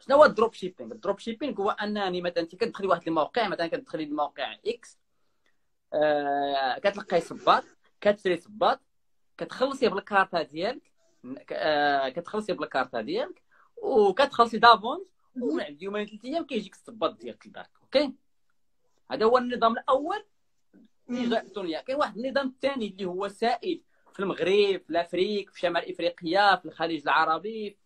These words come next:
Speaker 1: في دول اسيا. الناس هنا ما غاد-، ما كيخلصوش بالكارطه،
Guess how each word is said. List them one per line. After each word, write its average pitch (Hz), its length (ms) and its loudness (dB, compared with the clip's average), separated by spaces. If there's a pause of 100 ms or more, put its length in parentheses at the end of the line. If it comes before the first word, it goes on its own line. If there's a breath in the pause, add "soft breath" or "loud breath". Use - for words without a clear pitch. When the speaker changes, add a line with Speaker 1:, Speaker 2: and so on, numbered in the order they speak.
(120)
Speaker 1:
في 180 80 -18
دول 180 220 -2
اسيا. 170 460 -8 (1400 soft breath)
الناس 190 220 -4
هنا 208 120 2
ما 202 100 10
غاد-، 175 220 4
ما 190 60 -6
كيخلصوش 180 540 -2
بالكارطه، 135 500 -6